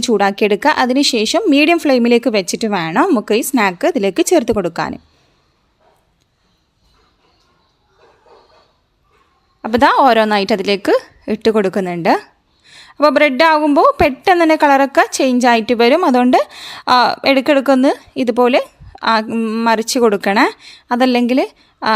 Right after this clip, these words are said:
അതിൻ്റെ, ഉം, ഇട്ട് കൊടുത്തിട്ടുള്ള ആ സൈഡ് നന്നായിട്ട് തന്നെ കളറൊക്കെ ചേഞ്ച് ആയിട്ട് ആ ടേസ്റ്റൊക്കെ മാറിപ്പോകും. അപ്പോൾ പെട്ടെന്ന് തന്നെ ക്രിസ്പി ആയിട്ടും വരും, കളറും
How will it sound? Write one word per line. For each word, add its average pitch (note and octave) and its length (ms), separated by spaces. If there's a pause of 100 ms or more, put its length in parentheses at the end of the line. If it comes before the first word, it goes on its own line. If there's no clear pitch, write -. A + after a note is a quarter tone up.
(120)
അതിൻ്റെ, A#3 440
ഉം, G#3+ 280 (300)
ഇട്ട് A#3+ 220
കൊടുത്തിട്ടുള്ള A#3+ 520
ആ A3+ 200
സൈഡ് A#3 400
നന്നായിട്ട് A#3 440
തന്നെ C4+ 240 (100)
കളറൊക്കെ A#3 360
ചേഞ്ച് A3+ 380
ആയിട്ട് G#3+ 240
ആ A3+ 60
ടേസ്റ്റൊക്കെ A#3 540 (100)
മാറിപ്പോകും. G#3+ 680 (540)
അപ്പോൾ B3+ 120
പെട്ടെന്ന് C#4+ 460
തന്നെ C#4 160
ക്രിസ്പി C4+ 460
ആയിട്ടും A#3 420
വരും, A3+ 240 (120)
കളറും A#3+ 360